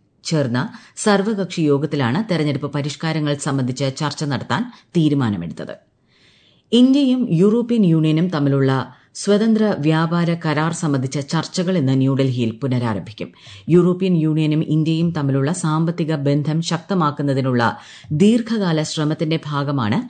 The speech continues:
രണ്ടു ദിവസത്തെ ചർച്ചകൾ. പുതിയ കാലഘട്ടത്തെ പ്രതിനിധീകരിക്കുന്നതാണ് ഈ ചർച്ചകളെന്ന്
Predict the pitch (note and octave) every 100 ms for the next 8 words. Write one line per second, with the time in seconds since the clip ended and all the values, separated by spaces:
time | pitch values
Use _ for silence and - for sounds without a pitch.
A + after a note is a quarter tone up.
0 | - _ D#3+ F3 F#3 E3+ C3 B2 A#2+ C3
1 | - A#2+ E2 - - - - E3 D#3 D#3
2 | D3 C#3+ C#3+ C#3+ D#3+ C#3+ C#3+ C3+ C#3 C#3+
3 | C#3+ D#3 D#3 C#3 C3+ C#3 C3+ A#2+ B2 D3
4 | D#3+ D3 - C#3+ C3 A#2 F#3 - -